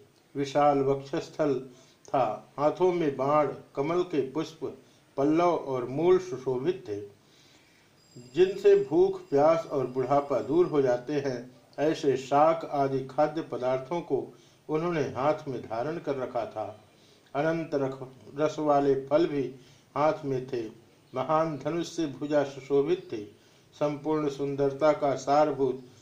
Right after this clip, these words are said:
भगवती का वह रूप बड़ा ही कमनीय था। करोड़ों सूर्यों के समान चमकने वाला वह विग्रह करुण रस का अथाह समुद्र था। ऐसी झांकी सामने उपस्थित करने के पश्चात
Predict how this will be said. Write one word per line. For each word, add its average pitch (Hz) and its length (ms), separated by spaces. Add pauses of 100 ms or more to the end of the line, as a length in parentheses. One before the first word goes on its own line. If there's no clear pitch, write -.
(340)
भगवती 165 480
का 165 200
वह 139 300
रूप 151 240
बड़ा 135 320
ही 131 160
कमनीय 110 480
था। 101 340 (460)
करोड़ों 143 440
सूर्यों 139 440
के 143 220
समान 143 520 (460)
चमकने 175 460
वाला 151 300
वह 139 200
विग्रह 139 480 (500)
करुण 170 400
रस 156 300
का 156 100
अथाह 135 480
समुद्र 143 480
था। 107 340 (460)
ऐसी 160 360
झांकी 139 460
सामने 139 420
उपस्थित 139 560
करने 139 300
के 135 160
पश्चात 139 680